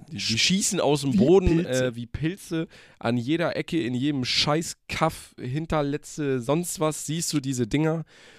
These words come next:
Speaker 1: Vollgefüllt mit allem, was du brauchst. Ich hab schon welche gesehen, da war Butter und Milch drin. Und das war ein ganz besonderer, das war nicht mehr ein Eisautomat.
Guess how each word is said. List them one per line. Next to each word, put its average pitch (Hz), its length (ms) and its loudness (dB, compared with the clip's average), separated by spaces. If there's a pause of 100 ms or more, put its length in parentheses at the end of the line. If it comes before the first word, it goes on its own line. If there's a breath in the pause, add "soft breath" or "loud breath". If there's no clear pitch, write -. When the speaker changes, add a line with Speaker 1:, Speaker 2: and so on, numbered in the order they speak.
(240 loud breath)
Speaker 1:
Vollgefüllt 151 480 4
mit 131 100 0
allem, 135 240 2
was 123 140 0
du 120 80 -4
brauchst. 123 260 2
Ich 120 60 -2
hab 127 100 0
schon 131 160 -2
welche 123 200 -2
gesehen, 120 220 -4
da 120 120 2
war 117 100 6
Butter 123 340 0
und 117 160 4
Milch 131 300 2
drin. 123 300 -6 (340 loud breath)
Und 123 160 2
das 175 180 4
war 175 100 -2
ein 147 120 -4
ganz 139 160 -6
besonderer, 135 400 -6
das 123 140 -8
war 127 80 -4
nicht 127 100 -4
mehr - 140 -6
ein 113 340 -6
Eisautomat. 95 880 -2